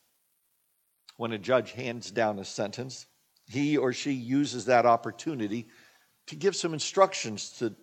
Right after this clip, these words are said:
to the defendant, to, to talk to them about their life choices, to challenge them to make different choices going forward, to challenge them to let this punishment be a catalyst for changing their life.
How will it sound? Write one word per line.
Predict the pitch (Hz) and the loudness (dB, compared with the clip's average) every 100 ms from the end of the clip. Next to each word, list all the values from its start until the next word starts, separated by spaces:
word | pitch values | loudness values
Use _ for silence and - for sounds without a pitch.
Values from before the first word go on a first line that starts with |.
| _ | _
to | 143 | -4
the | 110 | -2
defendant, | 101 104 - 117 98 - - | -2 -4 -2 -4 -6 -14 -4
to, | 123 - - _ _ | -4 -4 -18 _ _
to | 165 | -8
talk | - 214 214 | 8 10 10
to | 185 | 4
them | 151 143 | 0 0
about | 131 139 | 6 6
their | 139 131 | 6 4
life | 127 123 - | 6 6 2
choices, | - 127 120 - 92 - | -2 0 0 -2 -6 -6
to | - 127 120 - - - _ _ _ - - - - _ | 0 0 0 -6 -20 -20 _ _ _ -20 -20 -20 -20 _
challenge | - 202 226 254 160 113 | 4 8 10 10 6 0
them | - 117 | 0 -2
to | 123 139 | 0 -2
make | 139 117 | -2 0
different | 160 160 127 | -2 -2 -6
choices | - 143 139 127 110 | -2 0 0 -2 -6
going | 139 127 113 | 0 0 0
forward, | 101 135 127 101 90 | -2 0 2 2 -4
to | 107 | -6
challenge | 110 - 170 185 196 147 | -8 2 6 6 4 0
them | 131 131 | -2 -4
to | 117 | -4
let | 131 135 - 113 | 6 6 6 -2
this | 120 214 - | 2 2 0
punishment | - 175 180 151 - 143 127 - - 135 | -4 2 2 2 -4 -6 -6 -8 -18 2
be | 143 | 4
a | 120 | 4
catalyst | - - 175 165 120 110 - | -2 2 4 4 2 -4 -8
for | 120 | -10
changing | - 127 120 107 98 98 _ _ | -10 -8 -8 -8 -10 -10 _ _
their | - 120 | 0 2
life. | 104 98 87 - | 4 2 0 -8